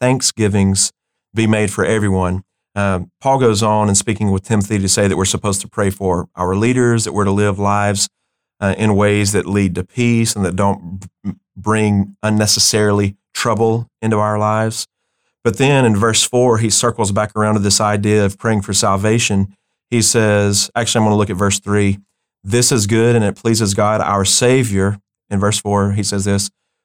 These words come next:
"who wants everyone to be saved and come to a knowledge of the truth." The, the truth of the matter is that God loves every person on the planet. And that doesn't mean that everyone is subject to God's covenant love. There's a difference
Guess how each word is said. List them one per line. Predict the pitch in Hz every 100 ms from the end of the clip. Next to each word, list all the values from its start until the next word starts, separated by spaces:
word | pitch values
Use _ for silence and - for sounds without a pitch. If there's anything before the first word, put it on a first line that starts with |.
| _
"who | 139 131
wants | 117 101 -
everyone | 120 127 135 117 110 107
to | 101
be | 95
saved | - 110 107 113 113 113 _ _ _ _ -
and | 98
come | 120 107
to | 101 107
a |
knowledge | 101 104 101 98 -
of | 95
the | 98
truth." | - 98 95 - _ _ _ _ 104
The, | 104 -
the | 107
truth | - 156 170
of | 120
the |
matter | 110 107 104
is | 104 113 107
that | 110 - 95
God | 98 98 127 120 104 - _ -
loves | 95 107 135 120 98 - - _
every | 117 120 117 107
person | 98 113 117 117 107 98
on | 90
the | 98
planet. | 92 117 117 104 - _ _ _ -
And | 120
that | 147
doesn't | 143 107
mean | 226 -
that | 104
everyone | 104 110 104 107 107 104
is | -
subject | - 104 101 -
to | 101
God's | 95 87
covenant | - 123 120 110 98
love. | 95 95 95
There's | 101
a | 101
difference | 95 117 - 98 -